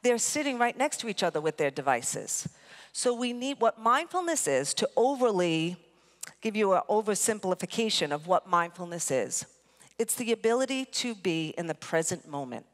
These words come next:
fully, with your mind and all of your senses. So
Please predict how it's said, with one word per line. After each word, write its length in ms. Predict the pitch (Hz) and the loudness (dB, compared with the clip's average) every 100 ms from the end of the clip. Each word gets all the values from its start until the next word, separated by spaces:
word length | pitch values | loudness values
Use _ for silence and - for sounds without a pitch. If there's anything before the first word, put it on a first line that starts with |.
| _ _ _ _ | _ _ _ _
fully, 440 | 285 175 117 139 _ _ | 0 0 -6 -14 _ _
with 220 | 175 - | -8 -6
your 100 | 151 | -10
mind 600 | 151 165 208 247 277 269 - - - _ | 0 2 2 0 -4 -12 -20 -20 -20 _
and 220 | 185 190 - | -2 -2 -6
all 380 | - 202 233 240 | -2 2 2 2
of 140 | 233 196 | 0 -2
your 160 | 196 | -6
senses. 720 | 170 143 120 - - - - - _ _ _ - - _ _ | -4 -4 -4 -6 -6 -8 -10 -12 _ _ _ -20 -20 _ _
So 500 | - - 233 233 | -4 2 4 2